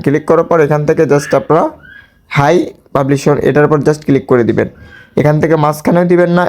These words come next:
ওপরেরটাতেও দিবেন না, একদম লাস্টেরটা মানে এইচডি, মানে হাই, হাই ফুল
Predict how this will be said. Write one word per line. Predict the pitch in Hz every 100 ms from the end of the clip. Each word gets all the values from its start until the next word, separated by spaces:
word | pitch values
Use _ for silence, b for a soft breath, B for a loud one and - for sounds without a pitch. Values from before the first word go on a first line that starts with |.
| -
ওপরেরটাতেও | 147 151 143 156 160 165
দিবেন | 170 175
না, | 165
একদম | 156 156 139
লাস্টেরটা | 147 147 147 143 143 139
মানে | 143 160 - - 160
এইচডি, | 160 143 - 117 - 78 - B B B B _ _ _ _ _ _ _ _ _ _ _ _ _ -
মানে | 135 139 139
হাই, | 156 170 - - 143
হাই | 147 160 -
ফুল | -